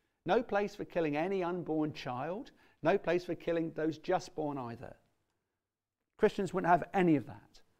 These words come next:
And so they willingly went and rescued children from the streets and raised them as their own. That's one of the differences that the gospel made in the first two centuries.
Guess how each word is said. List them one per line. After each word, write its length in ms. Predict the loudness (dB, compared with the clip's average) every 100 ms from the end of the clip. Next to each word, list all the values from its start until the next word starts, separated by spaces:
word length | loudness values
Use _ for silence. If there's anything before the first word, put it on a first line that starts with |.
| _
And 100 | -12
so 120 | -6 -2
they 120 | 0
willingly 480 | 4 4 4 0 0
went 460 | 0 0 -2 -8 -16 -10
and 220 | -6 0
rescued 600 | 2 2 -2 -4 -4 -4 -8 _
children 400 | -6 -2 0 -2
from 160 | -4 -4
the 100 | -4
streets 520 | -6 -8 -8 -10 -16 -18 _
and 240 | -10 -6 -2
raised 340 | 0 0 -4
them 120 | -10
as 200 | -8 -10
their 260 | -10 -10 -10
own. 220 | -12 -16 -20 -16
That's 160 | -12 -6
one 100 | 0
of 60 |
the 60 | 0
differences 600 | 0 -6 -8 -10 -14 -14
that 120 | -14
the 60 | -6
gospel 400 | -4 -4 -8 -6
made 360 | -6 -8 -12 -18 -20 -12 -8
in 80 |
the 80 | -6
first 360 | -2 -2 -2 -6
two 100 | -8
centuries. 880 | -4 -6 -6 -12 -14 -16 -20 -20